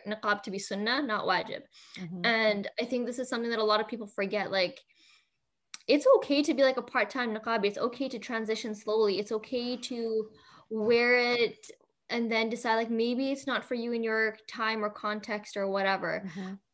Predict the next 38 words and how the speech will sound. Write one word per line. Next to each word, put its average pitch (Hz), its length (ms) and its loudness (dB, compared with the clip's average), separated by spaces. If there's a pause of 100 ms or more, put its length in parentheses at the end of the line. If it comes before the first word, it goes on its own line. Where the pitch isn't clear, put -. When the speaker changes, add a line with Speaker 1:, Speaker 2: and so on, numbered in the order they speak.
Speaker 1:
But 214 400 6 (420)
it 226 200 0
is 233 240 4
really 233 320 2
important 214 500 -2
to 226 80 -8
understand 190 1040 -4 (260)
why 190 420 -2
we 214 140 -6
do 226 180 -4
it. 269 280 -4
It - 140 -6
is 202 140 -4
important 208 420 -6
to 208 140 -4
prioritize 208 680 -2
it, 190 180 -4 (220)
not 226 240 2
as 240 120 -4
something 214 640 -4 (380)
where 214 240 6
it's, - 540 -2 (1300)
it's 233 140 -4
not, 247 120 0
like, 240 120 0
hiding 247 500 0
you 254 200 4
away 240 560 6
from 214 320 0
society 214 680 2
and 214 80 0
erasing 214 380 0
your 220 120 -2
identity. 208 600 0
And 202 80 0
it's 208 140 -6
not 214 180 2
about 214 380 2